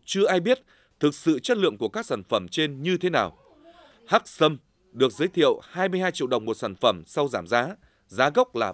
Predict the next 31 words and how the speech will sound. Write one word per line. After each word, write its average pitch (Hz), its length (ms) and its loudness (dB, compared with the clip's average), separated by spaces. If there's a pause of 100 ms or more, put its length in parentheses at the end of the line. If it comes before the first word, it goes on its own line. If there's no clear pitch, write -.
bốn 143 160 -2
mươi 208 100 -2
tám 135 180 -4
triệu. 120 260 0 (580)
Hay 175 160 0
đệm 139 240 2
than 156 280 -2 (300)
có 160 100 4
giá 143 180 -2
mười 170 140 0
sáu - 320 -2
triệu 135 120 0
đồng 113 220 2
sau 156 200 -4
giảm 98 180 -6
giá, 120 300 -2 (240)
giá 127 200 0
ban 165 240 -6
đầu 107 240 2
là 98 260 -4
hai 139 240 -4
mươi 127 100 -6
sáu 113 260 -2
triệu. 123 260 2 (1500)
Ngoài 143 220 6
nhận 143 220 -2
quà 135 260 4
mì 131 180 2
tôm, 180 320 4 (140)
nước 160 240 2
mắm, 151 260 0